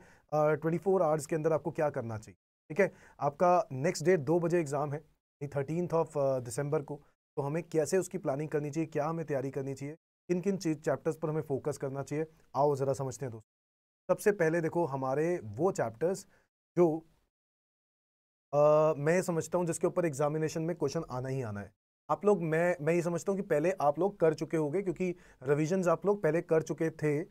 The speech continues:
जब लास्ट डेट पर ये पोस्टपोनमेंट आई थी कि सीए फाउंडेशन का अकाउंट्स का एग्जाम पोस्टपोन हो गया।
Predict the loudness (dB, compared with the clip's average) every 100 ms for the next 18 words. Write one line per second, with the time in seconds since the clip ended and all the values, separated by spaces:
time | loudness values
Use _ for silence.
0 | _ _ _ _ -2 0 0 0 0 2
1 | 0 2 2 2 2 -2 -2 -2 -2 -2
2 | -4 -6 -10 _ _ _ -8 -4 -4 -4
3 | -4 -4 -4 -4 -4 -4 -4 -2 -4 -4
4 | -8 -6 -8 -6 -10 -10 _